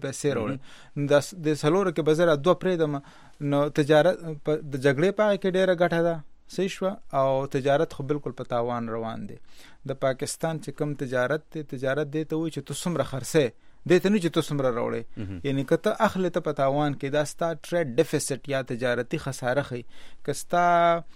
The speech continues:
Speaker 1: آ، مصنوعات چې تا جوړ کړي وي او بهر یې نشي لېږلی او بل سړي جوړ کړي وي او هغه یې راوړي،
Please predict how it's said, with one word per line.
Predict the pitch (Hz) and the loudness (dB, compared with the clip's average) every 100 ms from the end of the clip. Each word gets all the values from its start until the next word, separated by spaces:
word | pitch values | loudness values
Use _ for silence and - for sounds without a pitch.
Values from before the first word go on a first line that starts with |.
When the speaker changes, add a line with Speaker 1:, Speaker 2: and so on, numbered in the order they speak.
| - - - | -14 -12 -4
Speaker 1:
آ، | 131 131 127 127 | -2 0 -2 -4
مصنوعات | 139 151 139 - 139 139 170 165 - | -6 -8 -8 -6 -2 4 6 6 2
چې | - | 0
تا | 156 | 0
جوړ | 139 135 127 - | 2 -2 -4 -2
کړي | 160 156 | 0 0
وي | 147 | 0
او | - 131 | -2 -4
بهر | 120 131 135 151 | 0 0 2 2
یې | 143 | 2
نشي | 156 - 147 | 2 0 0
لېږلی | 127 117 117 131 - - - - - - - | 0 0 -2 -2 -8 -12 -16 -18 -18 -16 -6
او | 139 131 131 131 135 | 0 2 2 0 -4
بل | 147 127 214 | -2 4 6
سړي | 202 180 160 | 6 2 2
جوړ | 151 147 | 2 2
کړي | - 165 | 2 2
وي | |
او | 151 131 | 4 4
هغه | 120 151 185 | 6 8 8
یې | 151 | 8
راوړي، | 131 127 143 | 4 -2 -6